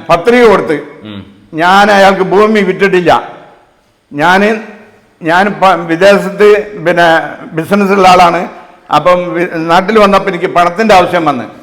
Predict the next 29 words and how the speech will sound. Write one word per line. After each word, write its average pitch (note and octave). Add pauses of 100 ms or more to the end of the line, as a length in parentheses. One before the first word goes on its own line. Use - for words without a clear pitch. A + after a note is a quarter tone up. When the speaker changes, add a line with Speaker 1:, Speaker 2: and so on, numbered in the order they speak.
Speaker 1:
പണത്തിന്റെ D#3+
ആവശ്യം F#3
വന്നപ്പോ F3 (420)
എനിക്കൊരു G#3
നാല് F#3+
ലക്ഷത്തി G3+
അറുപത്തയ്യായിരം G3
ഉറുപ്പ്യ E3+
കിട്ടണം. C#3 (300)
Speaker 2:
ആ. F2+
Speaker 1:
അപ്പൊ F#3 (220)
എ G3
പി A#3
ബാലകൃഷ്ണൻ G3+
എന്ന് G#3
പറഞ്ഞ G3
ഒരാളെ F#3
സമീപിച്ച്, E3+ (160)
അയാൾ F3+
പറഞ്ഞ് F3 (400)
പരപ്പനങ്ങാടിയിൽ G#3+
ഇങ്ങനെ G3
ഒരു F#3
സിദ്ദീഖ് F#3+
എന്ന് G3+
പറഞ്ഞ F#3
ആളുണ്ട്, F3
അയാളെ F3
സമീപിച്ച F3